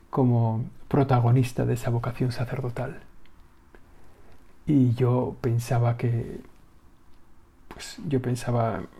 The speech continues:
"Mm, creo que no he visto nunca a este sacerdote, no sé qué parte puede tener en mi vocación sacerdotal", No tengo ni idea de por qué me dice que él es alguien en mi vocación sacerdotal. No lo sé. Y sin embargo, él me lo dijo con mucho conocimiento de causa y...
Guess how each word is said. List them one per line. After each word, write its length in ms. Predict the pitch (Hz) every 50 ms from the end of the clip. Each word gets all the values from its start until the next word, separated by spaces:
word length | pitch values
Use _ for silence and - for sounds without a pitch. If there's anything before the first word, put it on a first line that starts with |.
| - - - -
"Mm, 360 | 143 135 135 135 131 127 123 127 -
creo 280 | - 139 127 127 135 131
que 520 | 135 143 131 127 127 - - - - - -
no 140 | 139 135 139
he 60 | 131
visto 260 | 127 127 - - 135
nunca 280 | 131 135 143 139 139 127
a 40 | 127
este 180 | 123 - -
sacerdote, 680 | - - 131 123 139 131 - 156 160 160 - 196 233 - 139
no 160 | 127 123 127
sé 200 | - - 135 123
qué 180 | - 135 127 127
parte 320 | - 135 127 120 - 131
puede 240 | 117 139 131 127 123
tener 300 | 127 131 127 131 131 131
en 100 | 131 127
mi 60 | 127
vocación 440 | 123 123 123 123 120 - 143 131 123
sacerdotal", 760 | - 131 120 - 131 - - 117 117 - 156 175 214 220 - - - - - - - - - - - - -
No 120 | - 127 120
tengo 240 | - 131 135 135 127
ni 120 | 127 123
idea 280 | 120 123 127 139 147 147
de 120 | 139 131
por 200 | 135 135 127 -
qué 140 | - 135 127
me 120 | 127 127
dice 360 | 123 127 127 - - 139 135
que 200 | - 131 131 127
él 80 | 127 131
es 200 | 135 127 - -
alguien 400 | - 147 143 139 139 156 151 143
en 100 | 139 135
mi 80 | 135 135
vocación 400 | 131 135 - 139 131 - 135 131
sacerdotal. 720 | - 139 131 - 135 135 135 131 123 131 131 131 127 - - - - -
No 220 | 143 135 131 127
lo 180 | 139 156 160 139
sé. 300 | - - - 127 131 - - - - - - - - - - - - - - - - - - - - -
Y 60 | 151
sin 160 | - 160 147
embargo, 360 | 139 127 135 165 190 196 190 170
él 120 | 170 170
me 100 | 160 139
lo 80 | 127 127
dijo 260 | 135 123 - 156 131
con 160 | - 131 127
mucho 300 | 127 127 - - 135 123
conocimiento 640 | - 135 131 127 - - 131 127 131 131 123 127 120
de 140 | 117 113 120
causa 640 | 127 127 151 190 - - - 127 127 127 127 127
y... 400 | 131 127 123 123 123 120 120 123